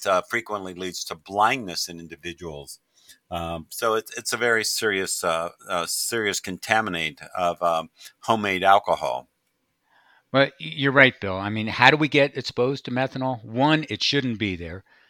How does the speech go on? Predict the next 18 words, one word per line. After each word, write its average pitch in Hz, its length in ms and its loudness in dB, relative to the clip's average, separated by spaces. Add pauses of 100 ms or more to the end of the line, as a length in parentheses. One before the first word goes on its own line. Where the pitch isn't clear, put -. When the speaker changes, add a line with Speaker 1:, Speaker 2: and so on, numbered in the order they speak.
(220)
Speaker 2:
Two, 160 200 2
it's - 180 0
there 123 260 6
and 107 120 -2
not 101 220 0
listed. 92 540 -8 (600)
Three, 151 280 4
you 131 260 -2
can 110 220 -2
inhale 101 560 2
it. - 200 -10 (340)
So 113 180 -4
breathing 131 600 2
emissions 113 560 -2
from 95 160 -10
vehicles, 104 440 -2
paints, 107 420 -8
paint 107 320 -8